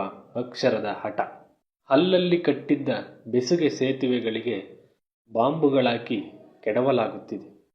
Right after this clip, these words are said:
ಅಲ್ಲಲ್ಲಿ ನೆರವಿಗಾಗಿ ನಿಂತ ಜನರಿಗೆ ಬೆದರಿಕೆ ಹಾಕಿ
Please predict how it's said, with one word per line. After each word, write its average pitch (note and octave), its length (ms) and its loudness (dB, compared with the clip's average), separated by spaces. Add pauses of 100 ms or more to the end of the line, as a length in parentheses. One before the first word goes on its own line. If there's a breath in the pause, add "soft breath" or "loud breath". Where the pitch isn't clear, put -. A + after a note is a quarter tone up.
(220)
ಅಲ್ಲಲ್ಲಿ B2 600 2
ನೆರವಿಗಾಗಿ A#2+ 720 2
ನಿಂತ A2+ 280 -6
ಜನರಿಗೆ A2+ 680 -4 (380)
ಬೆದರಿಕೆ C#3 460 4
ಹಾಕಿ A2+ 560 -6